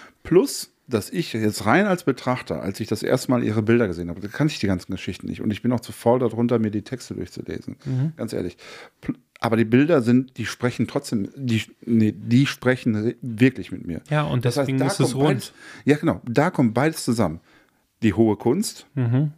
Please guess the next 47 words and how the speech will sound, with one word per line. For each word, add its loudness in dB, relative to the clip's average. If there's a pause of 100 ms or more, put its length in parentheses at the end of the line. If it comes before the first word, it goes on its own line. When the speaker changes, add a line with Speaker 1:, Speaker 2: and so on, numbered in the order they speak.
Speaker 1:
der 2
Bilder 2
als -2
solches. 0
Jedes 4
Bild 0
hat -6
eine 0
Aussage, 0
steht -2
für -4
sich -6
selber 0
Speaker 2:
Mhm. -4 (420)
Speaker 1:
und -2
kann 0 (160)
ohne 4
Text -4 (120)
leben. 0 (180)
Speaker 2:
Ja. 4 (180)
Speaker 1:
Ja? 0
Speaker 2:
Und 0
deswegen 0
finden -2
wir 4
beide 2
sie 2
gut. 0
Der 4
eine, 4
der 2
eher 4
nur 2
rein 4
optisch -2
das, 2
da, 2
das 0
betrachtet 0
und 4
der 2
andere, 4
der 2
die -2
Romantik 4
dahinter 0
sieht. 0